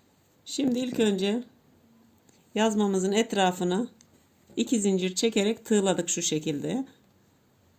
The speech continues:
Başlayalım şimdi. İlk kutumuza giriyoruz.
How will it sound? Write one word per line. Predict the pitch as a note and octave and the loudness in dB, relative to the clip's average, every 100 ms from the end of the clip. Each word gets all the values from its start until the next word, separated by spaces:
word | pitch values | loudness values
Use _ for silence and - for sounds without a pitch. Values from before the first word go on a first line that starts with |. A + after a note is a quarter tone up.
| _ - - _ _ _ _ _ _ _ - | _ -20 -20 _ _ _ _ _ _ _ -6
Başlayalım | G3 - E3+ D#3+ D#3 | -4 -2 -2 -4 -6
şimdi. | D#3 D#3 D3+ E3 B3 - _ _ _ _ _ _ _ _ _ _ _ _ | -8 -6 -4 -4 -6 -10 _ _ _ _ _ _ _ _ _ _ _ _
İlk | - A#3+ | -4 -4
kutumuza | - - G3+ G3 A3 | -4 -4 -2 2 2
giriyoruz. | G3+ F#3+ E3 C3+ - | 2 2 2 0 -6